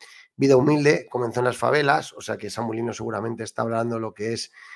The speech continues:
eh, ser futbolista profesional y desempeñarse en un, en un equipo importante, ¿no?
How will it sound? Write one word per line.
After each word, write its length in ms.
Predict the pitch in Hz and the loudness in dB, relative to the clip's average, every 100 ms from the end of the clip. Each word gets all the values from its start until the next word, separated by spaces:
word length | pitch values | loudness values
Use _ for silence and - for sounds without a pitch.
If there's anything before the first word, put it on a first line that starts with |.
| - | -14
eh, 160 | - 104 | -6 -6
ser 140 | - 110 | -6 -2
futbolista 440 | 123 120 117 117 | 0 0 2 -2
profesional 560 | 110 - - 123 139 123 | -2 -8 -2 4 4 4
y 40 | |
desempeñarse 580 | 113 104 95 117 110 113 | -4 -8 -8 -6 -4 -4
en 80 | 110 | -4
un, 300 | 107 98 - | -4 -6 -8
en 80 | 104 | -8
un 80 | 113 | -8
equipo 240 | 107 107 | -8 -10
importante, 580 | 107 92 95 135 131 120 | -8 -8 4 4 6 4
¿no? 220 | 120 156 | 2 0